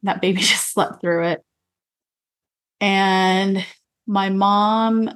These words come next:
closed fist punched me in the face. And I had told myself that if she ever hit me again,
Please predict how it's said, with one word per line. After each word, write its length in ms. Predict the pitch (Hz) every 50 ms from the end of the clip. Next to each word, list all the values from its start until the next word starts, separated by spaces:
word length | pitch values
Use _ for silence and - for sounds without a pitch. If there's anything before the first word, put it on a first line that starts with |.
| - _ _ _ _ _ _ _ _
closed 680 | - - - 220 214 214 220 226 233 233 233 226 233 -
fist 640 | - - - - 208 196 190 190 - - - - -
punched 440 | - - 202 175 190 - - - -
me 140 | 190 185 175
in 120 | 170 165
the 80 | 165 170
face. 540 | - - - - - - - - - - - _ _ _ _ _ _ _ _ _ _ _ _ _ _ _ _ _ _ _ _ _ _ _ _ _ _ _ _ _ _ _ _ _ _ _ _ _ _ _ _ _ _ _ _ _ _ _ _ _ _ _
And 160 | 202 196 202
I 80 | 196 214
had 240 | 185 196 208 185 -
told 400 | - - - 220 220 226 226 233
myself 640 | 226 226 226 233 226 - - 202 185 180 180 180 -
that 100 | 185 180
if 80 | 185 185
she 300 | - - - 185 175 -
ever 240 | 185 185 208 220 226
hit 440 | 220 - - - - - 226 - -
me 220 | 226 208 202 196
again, 560 | 196 190 180 180 175 - 143 156 - - -